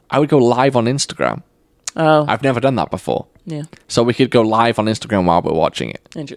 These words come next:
Speaker 2: okay,
Speaker 1: So,
Speaker 2: interesting.
Speaker 1: uh, we'll work something out. I, a bunch of people like the idea. Um, so,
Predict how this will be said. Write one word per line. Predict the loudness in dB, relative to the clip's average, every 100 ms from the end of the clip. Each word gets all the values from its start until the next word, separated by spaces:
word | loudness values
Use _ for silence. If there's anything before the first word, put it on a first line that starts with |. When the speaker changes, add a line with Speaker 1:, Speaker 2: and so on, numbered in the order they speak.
| -12
Speaker 2:
okay, | -10 -10 -12
Speaker 1:
So, | -8
Speaker 2:
interesting. | -2 -2 -2 -8 -16 -18 -2
Speaker 1:
uh, | 2 4 6
we'll | 6 6
work | 4 2
something | -4 -4 -6
out. | -4
I, | -2 -2 -2
a |
bunch | 0 -2 -2
of | -4
people | -2 -2 0
like | -2 -2
the | -4
idea. | -4 -4 -8 -8 -16 -20 -20 -20 -2
Um, | 2 2 0 0
so, | 2 6 6 4 -4 -14 -20